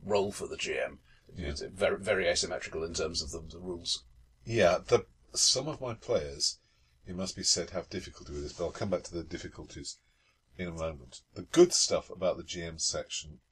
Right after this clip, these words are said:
Speaker 2: is modelled on, on Baker's initial, uh, essay in Apocalypse World. It says, he says, "Make the world real.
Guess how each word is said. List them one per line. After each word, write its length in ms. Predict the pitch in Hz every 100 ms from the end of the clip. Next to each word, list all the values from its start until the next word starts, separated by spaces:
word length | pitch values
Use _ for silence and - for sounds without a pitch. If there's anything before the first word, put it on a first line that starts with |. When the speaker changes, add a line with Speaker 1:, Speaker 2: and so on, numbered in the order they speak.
| _
Speaker 2:
is 500 | 92 90 92 92 - _ _ _ _ _ _ _ _ _ _ _ -
modelled 420 | 104 135 117 101
on, 400 | 98 95 90 92 -
on 220 | 90 87
Baker's 600 | 85 90 - 87 80 - - _ _ _
initial, 560 | 90 92 - 90 78 73
uh, 160 | 73 76 -
essay 440 | 85 - 78 76 -
in 160 | 78 76
Apocalypse 480 | - 87 - 80 -
World. 180 | 76 78
It 80 |
says, 460 | - - 85 82 - _ _ _
he 60 | -
says, 240 | - 95
"Make 180 | 113 139
the 80 | 123
world 320 | 123 107 101
real. 380 | 90 80 71 -